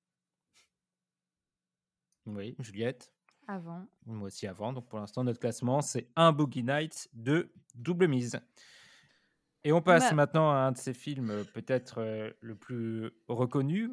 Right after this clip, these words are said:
Speaker 1: avec, euh, un autre dont on parlera plus tard, en tout cas celui qui a, qui a marqué définitivement Paul Thomas Anderson dans le, le, le cercle des, des réalisateurs prisés par les, les cinéphiles. On va parler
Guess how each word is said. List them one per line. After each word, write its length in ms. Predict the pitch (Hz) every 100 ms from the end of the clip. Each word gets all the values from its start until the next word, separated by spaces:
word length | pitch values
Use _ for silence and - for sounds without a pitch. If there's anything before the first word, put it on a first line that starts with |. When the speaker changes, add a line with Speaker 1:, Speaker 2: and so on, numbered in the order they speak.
| 240
Speaker 1:
avec, 380 | 123 117 120 120
euh, 200 | 113 113
un 160 | 113 113
autre 160 | 120 -
dont 120 | 110
on 80 | 104
parlera 320 | 110 110 107 110
plus 140 | 107
tard, 280 | 147 160 143
en 60 | 107
tout 120 | 98
cas 140 | 120
celui 300 | 117 110 117
qui 180 | 120 110
a, 360 | 107 101 101 101
qui 160 | -
a 80 | 101
marqué 460 | 110 117 - 131 120
définitivement 760 | 113 - 120 - 117 110 120 113
Paul 120 | 104
Thomas 260 | - 107 104
Anderson 640 | 104 104 - 117 113 104 95
dans 140 | 98 98
le, 140 | 98 95 - - - - -
le, 80 | 107 107
le 140 | 110
cercle 500 | - 151 143 - 117
des, 180 | 110 110
des 120 | 110
réalisateurs 760 | 107 107 104 113 123 117 101 104
prisés 500 | - 131 127 131 143
par 180 | 117 107
les, 220 | 104 98
les 120 | 101 107
cinéphiles. 600 | - 104 98 - 160 - - - - - - - 131
On 60 |
va 140 | 123 135
parler 420 | 131 131 151